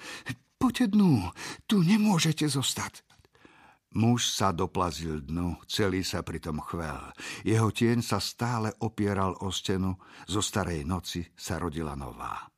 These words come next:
Ludo vstúpila bosou nohou do tieňa a pošmykla sa. Bože môj,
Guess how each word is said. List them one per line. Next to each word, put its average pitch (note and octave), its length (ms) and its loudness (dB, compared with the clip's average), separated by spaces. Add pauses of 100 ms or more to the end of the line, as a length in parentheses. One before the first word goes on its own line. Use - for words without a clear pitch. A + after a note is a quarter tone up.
(760)
Ludo B2 320 6
vstúpila A2 560 0
bosou F#2 400 -2
nohou A2 320 0
do E2+ 160 -2
tieňa A2 560 -2
a A2 160 0
pošmykla E2+ 640 -6
sa. - 240 -10 (480)
Bože E3 560 2
môj, F#3+ 560 2